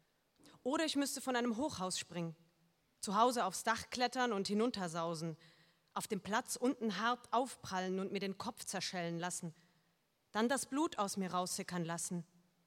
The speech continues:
Verbluten. Erstickt man, wenn man verblutet? Oder gleitet man einfach weg?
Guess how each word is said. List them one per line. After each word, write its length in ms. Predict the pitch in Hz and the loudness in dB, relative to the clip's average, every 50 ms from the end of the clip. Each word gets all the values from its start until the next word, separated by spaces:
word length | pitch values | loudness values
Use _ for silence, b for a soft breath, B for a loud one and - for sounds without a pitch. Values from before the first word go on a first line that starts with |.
| _ _ _ _ _ _ _ | _ _ _ _ _ _ _
Verbluten. 1000 | - - - 196 196 208 220 220 - - 233 247 269 269 - - 175 165 160 151 - _ _ _ _ _ _ _ _ _ _ _ _ _ _ _ _ _ _ _ _ _ _ | -10 -4 -2 0 0 0 0 -2 -6 -6 -4 -4 -4 -6 -6 -8 -8 -8 -8 -10 -14 _ _ _ _ _ _ _ _ _ _ _ _ _ _ _ _ _ _ _ _ _ _
Erstickt 520 | - 185 180 - - - 208 208 - - 294 | -8 -4 -2 -2 -2 -2 -4 -6 -6 -2 -2
man, 160 | 302 294 285 | 0 2 2
wenn 100 | 294 294 | 2 2
man 140 | 294 285 269 | 2 0 0
verblutet? 680 | - 285 226 254 269 302 311 - - 381 381 - - - _ _ _ _ _ _ _ _ _ _ _ _ | -2 -4 -4 -4 -4 -4 -4 -6 -8 -10 -10 -10 -16 -20 _ _ _ _ _ _ _ _ _ _ _ _
Oder 180 | 240 233 240 | 4 4 4
gleitet 300 | 185 208 214 214 220 202 | 6 4 4 4 2 2
man 160 | 180 202 196 | 0 2 2
einfach 340 | 196 190 180 - 190 - 151 | 2 0 0 -4 -6 -6 -2
weg? 300 | 165 254 330 - - - | 0 -2 -2 -2 -8 -18